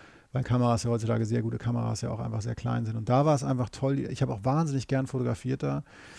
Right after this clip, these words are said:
Ich glaub, ein Selfie-Land ist es auch, also Instagram, das kannst du auch alles, vieles mit dem Handy erledigen, ne? Was übrigens sehr interessant ist, ist es natürlich noch nicht, weil halt die meisten Instagrammer und so da nicht hinkommen, weil die Wege dahin so schwierig noch sind.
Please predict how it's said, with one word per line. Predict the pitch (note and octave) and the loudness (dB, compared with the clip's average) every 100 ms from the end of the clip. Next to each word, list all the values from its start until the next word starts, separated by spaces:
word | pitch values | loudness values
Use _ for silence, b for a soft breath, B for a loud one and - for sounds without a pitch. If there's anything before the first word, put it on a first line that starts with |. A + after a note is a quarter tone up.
| B - | B 2
Ich | |
glaub, | C3+ B2 | 6 6
ein | |
Selfie-Land | A#2 B2+ C3 C3 A#2 | 6 8 8 8 6
ist | G#2+ | 4
es | A2 | 2
auch, | A#2 A2 | 2 4
also | G#2+ | 4
Instagram, | A#2+ A2+ A#2 G#2 G#2+ | 2 0 0 0 0
das | G#2 - | -4 0
kannst | - A2+ | 0 4
du | |
auch | A2 | 4
alles, | G#2 A2 | 2 -2
vieles | - C3 A2 | -4 0 0
mit | A2+ | 2
dem | |
Handy | G#2+ B2+ A#2+ | 2 2 2
erledigen, | A2 B2+ - - G#2 | 2 0 -4 -6 -4
ne? | D3 B B B B B | -4 B B B B B
Was | C3+ D3+ | 4 6
übrigens | B2+ C3 C3+ A#2 - - - - | 2 4 4 2 -4 -10 -14 0
sehr | B2 B2+ | 6 6
interessant | B2 B2 F3+ E3+ | 6 4 4 4
ist, | B2 - - | 2 0 0
ist | D3 D3 | 2 4
es | C#3 | 2
natürlich | - B2 G#2+ | 2 0 0
noch | G#2+ D3+ | -2 2
nicht, | G3 F#3 - - b b b A#2+ | 2 2 0 -12 b b b 6
weil | B2+ E3+ C3 | 8 10 8
halt | A#2 B2+ B2+ | 8 6 4
die | |
meisten | B2+ B2+ - C#3+ | 4 4 4 0
Instagrammer | F3+ D3+ A#2 A2+ A#2 | 4 4 6 4 2
und | A2+ | 2
so | |
da | A#2+ A#2 | 4 4
nicht | G#2+ | 4
hinkommen, | F3+ - A#2 A#2 | 0 0 0 4
weil | A#2 | 4
die | B2 A#2+ | 4 2
Wege | F#3+ F#3+ | 2 4
dahin | G#2+ G#2 A2+ | 2 -2 -4
so | B2 - | -6 -6
schwierig | - A#2+ A2+ G2+ A#2+ | -4 0 2 0 -4
noch | - | -6
sind. | - | 0